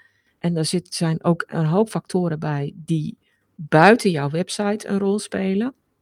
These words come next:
Maar die kunnen er ook voor bepa-, bepalen dat jouw antwoord toch niet heel erg hoog komt.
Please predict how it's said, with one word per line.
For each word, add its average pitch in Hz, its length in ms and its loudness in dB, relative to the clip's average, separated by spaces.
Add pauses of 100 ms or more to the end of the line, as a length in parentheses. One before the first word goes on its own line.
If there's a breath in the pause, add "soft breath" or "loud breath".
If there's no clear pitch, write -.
(460)
Maar 170 120 2
die 240 100 4
kunnen 240 220 6
er - 140 2
ook 240 260 8
voor 202 200 4
bepa-, 190 460 2
bepalen 175 720 2 (120)
dat 165 480 0 (320 soft breath)
jouw 190 380 6
antwoord 175 460 2
toch - 220 -2
niet 180 220 2
heel 165 360 0
erg 151 200 -4
hoog 151 280 0
komt. - 400 -12